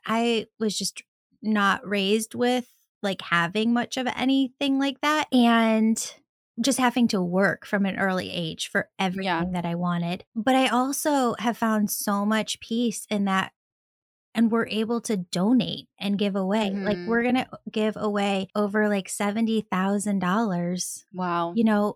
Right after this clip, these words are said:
Speaker 1: over this next year, um,
Speaker 2: Mm-hmm.
Speaker 1: in services. And that's just huge to be able
Speaker 2: Mm-hmm.
Speaker 1: to, to do that.
Speaker 2: Yeah, that's incredible. And we're, we're talking so much about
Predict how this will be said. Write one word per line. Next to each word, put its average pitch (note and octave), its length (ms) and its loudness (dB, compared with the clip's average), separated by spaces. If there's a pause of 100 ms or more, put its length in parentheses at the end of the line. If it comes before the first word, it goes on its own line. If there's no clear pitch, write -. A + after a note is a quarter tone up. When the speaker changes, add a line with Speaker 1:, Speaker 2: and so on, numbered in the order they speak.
Speaker 1:
over G#3 240 0
this G3+ 260 -2
next - 340 -4
year, G3+ 420 0
um, F#3+ 100 0
Speaker 2:
Mm-hmm. F#3 240 -6
Speaker 1:
in G#3 120 2
services. G#3+ 720 -2
And A3 140 2
that's A#3 300 0
just - 520 -4
huge D#4 640 0
to A#3+ 100 -2
be A3 160 -2 (140)
able G#3+ 220 -2
Speaker 2:
Mm-hmm. F3 100 -10
Speaker 1:
to, G3 460 0 (420)
to G3+ 100 0
do G3+ 240 2
that. F3 220 0 (500)
Speaker 2:
Yeah, F3 260 0 (240)
that's G#3+ 200 0
incredible. F#3 640 2
And G3 420 -2 (240)
we're, G#3+ 160 -2
we're G#3+ 120 2
talking A#3+ 360 0
so G3+ 140 0
much F#3 160 -4
about E3+ 360 2